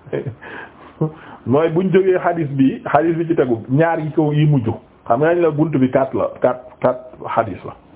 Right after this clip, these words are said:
Mooy hadiis bi nga xam ne moo jaar wa an Rib'i ibn Hira-, an Rib'i ibn Hirash. Waaw, mu dem jële ci benn góor min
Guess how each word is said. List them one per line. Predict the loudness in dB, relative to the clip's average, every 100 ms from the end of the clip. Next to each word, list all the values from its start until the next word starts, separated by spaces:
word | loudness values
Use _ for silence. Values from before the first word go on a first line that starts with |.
| -20 -20 -20 -20 -6
Mooy | 0 0 0
hadiis | -2 0
bi | 0
nga | 0 0
xam | 0
ne | 2
moo | 2 2
jaar | 2 2
wa | 0 0
an | -2
Rib'i | -2 0 2 0
ibn | 0 0
Hira-, | 0 0 2 2
an | 0 -2 0
Rib'i | 0 0 2 2 2 0 -2 -2 2 2 2 0 -8 -16 -2
ibn | 0 2 2
Hirash. | 0 -2 0 2 0 -8 -14 -12 -12 -14 -18 -20 -20 -6 0
Waaw, | 2 2 -4 -4
mu | 0 0 2
dem | 0 4
jële | 2 2 0
ci |
benn | 0 0 0 -4 -4 0
góor | 4 4 2
min | 0